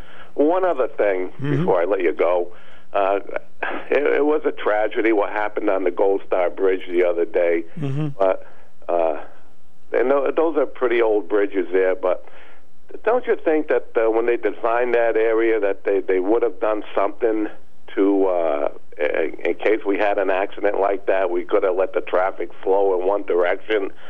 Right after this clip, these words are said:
Speaker 1: on one of the bridges?
Speaker 2: Well, uh, yeah, that certainly would be advantageous to do that. I don't think it's gonna happen, but, uh
Speaker 1: No, but because, uh, uh,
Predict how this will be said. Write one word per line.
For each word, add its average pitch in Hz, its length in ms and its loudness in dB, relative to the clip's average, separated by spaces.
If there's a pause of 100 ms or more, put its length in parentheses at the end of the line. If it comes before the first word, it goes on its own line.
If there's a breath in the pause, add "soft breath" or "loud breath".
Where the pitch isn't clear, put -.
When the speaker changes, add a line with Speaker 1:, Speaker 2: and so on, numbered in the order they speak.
(220 loud breath)
Speaker 1:
on 82 180 2
one 104 160 2
of 107 100 2
the 107 80 0
bridges? 107 540 0 (2250 soft breath)
Speaker 2:
Well, 160 340 2
uh, 131 40 2
yeah, 127 380 2
that 123 200 0
certainly 127 1040 0
would 110 220 0
be 120 160 4
advantageous 117 800 2
to 113 120 -2
do 135 220 4
that. 110 200 2
I 107 40 0
don't 117 140 2
think 120 140 0
it's 101 120 -2
gonna 107 240 0
happen, 104 500 0
but, 92 320 0
uh 95 340 2
Speaker 1:
No, 101 400 2
but - 300 -2
because, 123 480 2
uh, 101 320 4 (340)
uh, 90 40 0